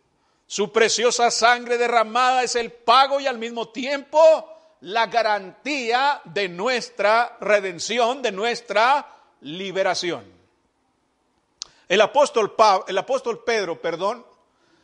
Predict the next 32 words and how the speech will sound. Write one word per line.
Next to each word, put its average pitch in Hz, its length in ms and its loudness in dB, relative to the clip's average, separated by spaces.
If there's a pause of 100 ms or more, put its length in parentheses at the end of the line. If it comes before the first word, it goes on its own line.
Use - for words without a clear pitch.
(200)
el 190 120 2
apóstol 247 520 2
Pedro 233 280 2
en 220 60 -6
su 202 140 -8
primera 233 440 -2
carta, 226 400 2
en 233 60 -4
el 214 120 -10
capítulo 254 540 -4
uno, 240 160 -4
versículos 226 640 -2
dieciocho 240 560 -2
y 220 40 -8
diecinueve, 220 840 -2 (160)
habló 196 360 2
también 190 380 -2
de 196 180 0
esto. 151 360 -6 (1160)
Y 160 140 0
él 196 140 2
dijo, 247 340 -4 (680)
sabiendo, 185 880 2 (300)
¿qué 214 140 0
cosa? 208 440 0 (440)
Que 185 100 -2
fuiste 269 400 2
rescatados, 254 1000 4
ahí 185 100 -4
está 208 180 -2
la 214 120 2
redención. 208 600 -4